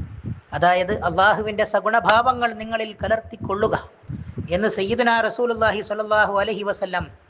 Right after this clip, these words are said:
നമ്മോട് പറയുന്നതിന് മുമ്പ് അവിടുന്ന് സല്ലല്ലാഹു അലൈഹി വസല്ലം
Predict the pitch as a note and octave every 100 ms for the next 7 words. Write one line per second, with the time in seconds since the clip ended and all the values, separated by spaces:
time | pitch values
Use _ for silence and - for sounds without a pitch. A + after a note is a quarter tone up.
0 | - - - - C#3 E3 F3+ F#3+ F#3+ F#3
1 | E3 F#3+ G3 F#3+ G3+ F#3 G#3+ A#3 G3 -
2 | - - - - D3 F#3 A3 G#3+ G3+ F#3
3 | F#3 F3+ F3+ F3 E3 E3+ A3 F#3+ F3 -
4 | E3 D#3+ C3+